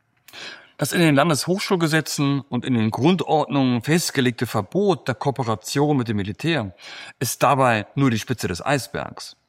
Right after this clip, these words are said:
Es ist vielmehr in einem weiteren Sinne Ausdruck eines größeren, eines übergeordneten Narrativs von einer rein zivilen,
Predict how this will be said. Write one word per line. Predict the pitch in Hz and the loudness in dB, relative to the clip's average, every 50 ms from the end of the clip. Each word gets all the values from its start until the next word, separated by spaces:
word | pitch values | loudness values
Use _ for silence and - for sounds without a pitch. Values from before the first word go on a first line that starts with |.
| _ _ _ _ _ _ _ _ | _ _ _ _ _ _ _ _
Es | - - - | -16 -8 -8
ist | 147 - | -8 -4
vielmehr | - 156 151 151 135 117 98 - - - - | 0 2 4 4 4 4 2 0 -8 -18 -8
in | - 113 | -4 -2
einem | 110 107 98 - | -2 -2 0 0
weiteren | 98 123 180 165 - 143 127 127 | 2 2 2 2 0 2 2 0
Sinne | 117 113 113 101 - - | 2 2 0 0 0 0
Ausdruck | - 107 139 180 202 - - - - 110 98 92 - - - | 0 2 4 4 2 2 -2 -6 -4 -4 -4 -4 -4 -6 -4
eines | 113 104 92 85 - - - - - - - | -4 -4 -4 -6 -8 -10 -12 -14 -20 -20 -20
größeren, | _ - 135 151 185 185 - - 120 104 | _ -2 2 2 2 2 2 -2 -2 -2
eines | 95 98 98 - - | -2 -4 -4 -6 -8
übergeordneten | - - 208 202 190 165 117 123 110 127 131 120 - - 117 | -4 -2 0 2 2 0 0 0 -4 -4 -4 -4 -4 -2 -2
Narrativs | 117 113 110 110 107 - - 151 185 196 - - - - - - - - _ _ _ _ _ _ | -2 0 -2 -4 -4 -2 -2 -2 -2 -2 -2 -6 -6 -8 -12 -20 -20 -20 _ _ _ _ _ _
von | - - | -6 -4
einer | - 135 123 123 101 | -2 0 0 0 0
rein | 107 120 135 147 151 | 2 2 2 2 2
zivilen, | - - 123 110 98 120 131 147 160 160 156 156 151 151 | 0 -2 -2 -2 0 0 0 0 0 0 0 0 -2 -2